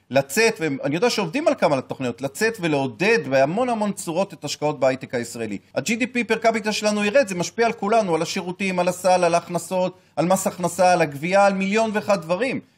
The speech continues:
כלומר, אי אפשר, הממשלה לא יכולה לשבת ולראות תופעה כל כך חמורה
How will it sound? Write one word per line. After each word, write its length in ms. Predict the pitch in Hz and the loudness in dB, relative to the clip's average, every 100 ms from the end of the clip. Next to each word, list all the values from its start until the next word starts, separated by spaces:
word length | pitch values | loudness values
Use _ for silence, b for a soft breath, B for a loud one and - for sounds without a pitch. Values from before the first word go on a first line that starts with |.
| - | -2
כלומר, 200 | 165 147 | 0 0
אי 220 | 208 294 | 0 -2
אפשר, 300 | 285 - 233 | -2 0 2
הממשלה 480 | 185 139 127 151 208 | 4 2 -2 2 2
לא 100 | 214 | 2
יכולה 220 | 226 214 | 2 0
לשבת 360 | 165 - 208 196 | 0 -2 -4 -2
ולראות 320 | 147 165 202 | -2 -2 -4
תופעה 260 | 170 - 190 | -6 0 0
כל 140 | 170 147 | 0 -2
כך 160 | 196 | -2
חמורה 300 | - 170 156 | 0 0 0